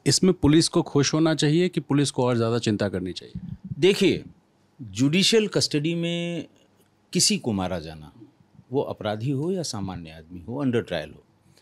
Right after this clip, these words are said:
Speaker 2: ये किसी भी सिस्टम के लिए अच्छी बात नहीं होती। ऐसे में, जबकि अदालतों में सुरक्षा की कोई कमी नहीं है, सारे बड़े एस्टेब्लिशमेंट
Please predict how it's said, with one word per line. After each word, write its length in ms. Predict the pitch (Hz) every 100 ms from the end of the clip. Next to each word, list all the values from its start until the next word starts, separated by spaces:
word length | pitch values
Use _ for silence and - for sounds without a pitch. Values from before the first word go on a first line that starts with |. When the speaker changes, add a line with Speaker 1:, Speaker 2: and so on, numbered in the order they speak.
| _ _ _ _ _ _ _ _ -
Speaker 2:
ये 140 | 151 185
किसी 420 | - 185 - 233
भी 120 | 196
सिस्टम 420 | 175 123 - 139
के 100 | 127
लिए 120 | 139 151
अच्छी 360 | 117 - 123
बात 200 | 78 71 78
नहीं 120 | 73
होती। 260 | 69 - - _ _ _ _ _ _ -
ऐसे 320 | 143 156 196 185
में, 280 | 160 185
जबकि 440 | 143 127 120 156 170
अदालतों 480 | 123 104 104 95 147
में 160 | 160
सुरक्षा 440 | 143 104 - - 131
की 140 | 156
कोई 180 | 151 156
कमी 280 | 156 160 143
नहीं 260 | 104 85
है, 100 | 78 - - - - - - - _ _ -
सारे 320 | - 151 175
बड़े 220 | 160 160
एस्टेब्लिशमेंट 640 | 151 - 110 110 110 98